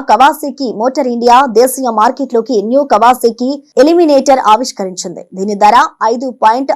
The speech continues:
ఆరు రెండు లక్షలుగా నిర్ణయించారు. గత ఏడాది గ్లోబల్ మార్కెట్లలో ఎలిమినేటర్ ఐదు వందల బైక్ ను ఆవిష్కరించారు. ఇప్పటికే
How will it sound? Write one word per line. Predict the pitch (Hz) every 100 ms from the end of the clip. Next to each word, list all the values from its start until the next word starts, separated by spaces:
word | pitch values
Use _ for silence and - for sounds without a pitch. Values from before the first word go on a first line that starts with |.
| - 214
ఆరు | 277 285
రెండు | 226 196 175
లక్షలుగా | - 247 226 226 233 262 214
నిర్ణయించారు. | 214 233 196 - 156 113 _ - _ -
గత | 247 302
ఏడాది | 349 339 330 262
గ్లోబల్ | 226 277 311 254
మార్కెట్లలో | 226 247 240 254 247 269 214
ఎలిమినేటర్ | 262 254 226 - - 214
ఐదు | 247 240
వందల | 226 214 196
బైక్ | 226 240
ను | 240 240
ఆవిష్కరించారు. | 247 - 202 180 175 - _ _ _ 262
ఇప్పటికే | 262 339 294